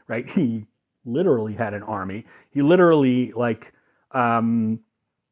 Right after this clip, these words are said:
you know, he had real political power. The rab-, the ch-, Israeli chief rabbinate does have real political power. Now, other earlier chief rabbis didn't wanna use it. Rav Herzog,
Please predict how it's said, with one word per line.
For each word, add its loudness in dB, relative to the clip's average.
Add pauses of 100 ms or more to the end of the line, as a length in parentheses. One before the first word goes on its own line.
(500)
you -4
know, -8
he -4
had -2 (400)
real -2
political -2
power. 4
The 2
rab-, 2
the 4
ch-, -6
Israeli 4
chief -2
rabbinate 0 (400)
does 6
have -2
real -4
political -8
power. 2 (260)
Now, -6 (120)
other 6
earlier 6
chief 0
rabbis 2 (540)
didn't 2
wanna 0
use 2
it. -2
Rav 0
Herzog, 0